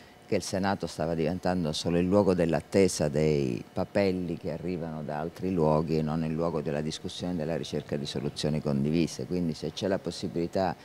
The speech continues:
di aprire una discussione sulle questioni, ferma restando la necessità della manovra e anche la sua entità, io posso essere solo che felice.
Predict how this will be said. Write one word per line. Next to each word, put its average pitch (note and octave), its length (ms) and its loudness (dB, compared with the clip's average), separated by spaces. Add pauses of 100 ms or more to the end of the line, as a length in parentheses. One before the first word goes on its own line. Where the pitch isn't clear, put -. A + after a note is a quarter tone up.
(420)
di G2 80 -2
aprire G#2 320 0
una F2+ 160 0
discussione F2+ 880 -2
sulle E2+ 360 -2
questioni, F#2+ 540 0
ferma E2 360 -4
restando D#2 480 -4
la C#2+ 100 -2
necessità E2+ 540 -2
della E2 240 2
manovra E2 520 -2
e A#2+ 140 2
anche F2 440 2
la C2 120 -2
sua C#2+ 480 -2 (720)
entità, E2+ 600 -4
io E2+ 180 0
posso D#2+ 320 -4
essere D#2 320 -6
solo F2+ 180 -4
che E2+ 80 -2
felice. - 560 -2